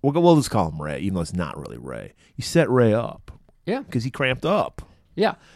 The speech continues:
Speaker 2: The only reason why I say this is Ray is because we know from the anime that Shin kills Ray. Or no, actually.
Speaker 1: Rao kills Ray.
Speaker 2: Rao kills
Speaker 1: Shin
Speaker 2: Ray.
Speaker 1: doesn't
Speaker 2: That's
Speaker 1: kill
Speaker 2: it.
Speaker 1: anybody.
Speaker 2: Shin doesn't kill anybody, yeah.
Speaker 1: Yeah.
Speaker 2: But I feel like it w-, never mind. <laughs>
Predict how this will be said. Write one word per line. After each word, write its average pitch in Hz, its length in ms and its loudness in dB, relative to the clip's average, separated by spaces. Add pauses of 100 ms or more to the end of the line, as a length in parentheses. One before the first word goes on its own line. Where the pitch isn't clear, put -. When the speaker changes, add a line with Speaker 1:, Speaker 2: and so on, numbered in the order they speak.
Speaker 2:
The 214 100 4
only 269 220 0
reason 269 300 -2
why 214 160 4
I 175 60 4
say 214 320 0
this 196 220 -4
is 147 140 0
Ray 151 600 2 (240)
is 175 160 4
because 180 400 -2
we 156 100 -6
know 165 180 0
from 165 160 -4
the 151 160 -4
anime 175 480 -2
that 117 220 0
Shin 120 540 -4
kills 101 420 -8
Ray. 123 400 -4 (960)
Or 202 100 6
no, 262 260 4
actually. 196 320 2
Speaker 1:
Rao 123 280 6
kills 73 360 -6
Ray. - 140 -14
Speaker 2:
Rao 175 240 6
kills 104 260 -6
Speaker 1:
Shin 226 120 4
Speaker 2:
Ray. 311 60 0
Speaker 1:
doesn't 233 140 4
Speaker 2:
That's - 100 -2
Speaker 1:
kill 147 120 4
Speaker 2:
it. - 80 -6
Speaker 1:
anybody. 143 480 0
Speaker 2:
Shin 202 160 4
doesn't 185 220 2
kill 143 200 0
anybody, 120 640 -4
yeah. 85 320 -10 (120)
Speaker 1:
Yeah. 95 240 -8 (100)
Speaker 2:
But 180 200 2
I 165 80 -2
feel 196 260 2
like 180 260 -2
it 160 60 2
w-, 131 260 -8
never 113 360 -12
mind. - 180 -16 (200)
<laughs> - 80 -4